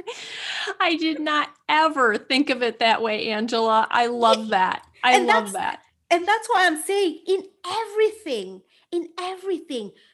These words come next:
Speaker 2: look for the positive in it. Because, and you know, the, the first time I told one of the kids that, they were like, "No, that's not." And I said, "No, actually, some of us have to remember to do our own eye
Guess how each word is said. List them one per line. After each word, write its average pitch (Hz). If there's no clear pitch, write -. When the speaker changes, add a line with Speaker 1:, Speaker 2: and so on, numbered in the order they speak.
Speaker 2:
look 349
for 320
the 254
positive 294
in 233
it. -
Because, 311
and 311
you 330
know, 415
the, 302
the 277
first 392
time 330
I 240
told 302
one 262
of 220
the 233
kids 233
that, 202
they 233
were 233
like, 226
"No, 277
that's 339
not." 311
And 233
I 233
said, 269
"No, 262
actually, 339
some 440
of 175
us 202
have 320
to 269
remember 262
to 220
do 269
our 226
own 262
eye 247